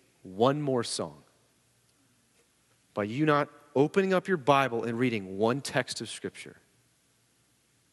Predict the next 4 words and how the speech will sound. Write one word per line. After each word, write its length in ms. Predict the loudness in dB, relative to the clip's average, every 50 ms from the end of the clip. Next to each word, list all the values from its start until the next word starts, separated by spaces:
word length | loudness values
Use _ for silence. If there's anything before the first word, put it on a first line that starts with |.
| _ _
Start 540 | -10 -8 -6 -6 -4 -4 -4 -4 -6 -8 -10 -14 -12
there. 320 | -12 -12 -12 -12 -16 -20 _ _ _ _ _ _ _ _ _ _ _ _ _ _ _ _ _ _ _ _ _ _ _ _ _ _ _ _ _ _ _ _ _ _ _ _
Start 540 | -12 -10 -8 -6 -6 -4 -4 -6 -6 -8 -8
there 400 | -8 -6 -6 -6 -8 -12 -16